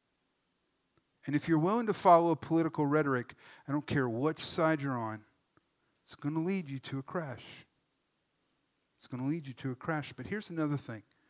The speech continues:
Here's another thing that if you're following it, it is gonna lead you to the scene of the crash. Look at this. It's this, number three.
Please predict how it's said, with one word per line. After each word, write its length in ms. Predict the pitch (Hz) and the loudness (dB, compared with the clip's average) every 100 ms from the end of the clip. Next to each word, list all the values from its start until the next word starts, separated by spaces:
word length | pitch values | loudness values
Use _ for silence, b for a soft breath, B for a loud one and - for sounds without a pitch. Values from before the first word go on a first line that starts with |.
| b b b - | b b b -6
Here's 160 | 190 175 | -4 -2
another 440 | 147 143 180 190 | -2 4 6 4
thing 240 | 185 175 | 0 -2
that 100 | 147 | 2
if 180 | 147 147 | 2 2
you're 160 | 185 208 | -2 -2
following 640 | - 208 202 175 151 120 | 2 8 10 10 4 0
it, 200 | 117 120 _ B B B B | -6 -8 _ B B B B
it 120 | 160 | 6
is 160 | 185 170 | 6 4
gonna 260 | 156 175 160 | 0 4 6
lead 440 | 147 190 196 139 | 4 2 -2 -4
you 180 | 139 120 B B - | -4 -4 B B -4
to 100 | 143 | 0
the 80 | |
scene 240 | 135 - 160 | 0 0 0
of 60 | |
the 60 | 147 | -2
crash. 340 | 147 123 117 | -2 -2 -2
Look 100 | 135 | -6
at 60 | 131 | -6
this. 260 | 113 - - | -6 -10 -12
It's 140 | - | -10
this, 240 | 127 110 139 | -10 -8 -6
number 160 | 127 | -6
three. 240 | 123 117 | -4 -6